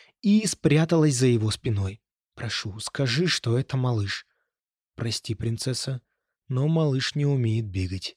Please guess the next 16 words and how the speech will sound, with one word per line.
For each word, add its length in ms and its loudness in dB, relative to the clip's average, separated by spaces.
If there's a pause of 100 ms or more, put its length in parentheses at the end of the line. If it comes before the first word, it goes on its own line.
каким-то 440 0
не 160 2
сильно 400 0
встревоженным 680 -2
голосом 420 0
ответил 380 0
Елагин. 480 -2 (180)
«Кстати, 680 -4
где 320 -2
он? 280 -4 (500)
Ты 140 0
должна 500 0
была 240 0
за 140 -2
ним 160 2
следить». 540 0